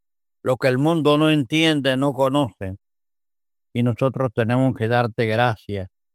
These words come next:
por esa misericordia tuya. En el nombre de Jesús, queremos darte gracias,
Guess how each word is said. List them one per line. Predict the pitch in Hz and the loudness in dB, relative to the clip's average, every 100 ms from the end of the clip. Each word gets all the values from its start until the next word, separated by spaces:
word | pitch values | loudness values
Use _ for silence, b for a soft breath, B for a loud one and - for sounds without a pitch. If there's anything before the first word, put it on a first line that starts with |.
| _ _ _ _ _ | _ _ _ _ _
por | - 113 | -2 0
esa | 123 131 | 0 0
misericordia | 117 113 - 107 104 120 120 104 113 | 0 0 0 -2 -2 0 0 0 -2
tuya. | 104 120 107 92 90 - _ _ _ _ _ _ _ _ | 0 -2 -2 -4 -8 -14 _ _ _ _ _ _ _ _
En | 110 113 | -4 0
el | 113 | 2
nombre | 120 131 131 123 | 2 2 2 2
de | 117 113 | 2 0
Jesús, | 107 107 104 95 80 _ _ _ _ _ _ _ _ - | -2 -4 -6 -8 -10 _ _ _ _ _ _ _ _ -4
queremos | 113 117 123 107 | 0 2 0 0
darte | 113 113 92 104 | 0 -2 -2 -4
gracias, | 101 104 95 - 90 | -2 -2 -4 -8 -10